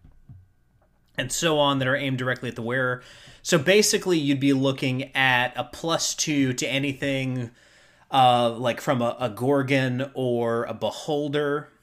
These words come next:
'cause those are eye beams. Uh, you'd also be looking at basically plus two to dex saves.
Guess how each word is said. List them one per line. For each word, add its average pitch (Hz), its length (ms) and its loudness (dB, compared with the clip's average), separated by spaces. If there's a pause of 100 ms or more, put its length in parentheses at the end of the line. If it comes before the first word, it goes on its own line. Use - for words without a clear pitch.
(1200)
'cause 127 180 0
those 127 240 0
are 110 320 -4 (100)
eye 123 240 2
beams. 117 640 -4 (440)
Uh, 131 180 2
you'd 135 160 2
also 160 380 0
be 135 160 0
looking 131 480 -2
at 120 680 -2
basically 175 400 0
plus - 260 -2
two 143 140 -2
to 110 60 -2
dex 107 400 -6
saves. 139 720 -4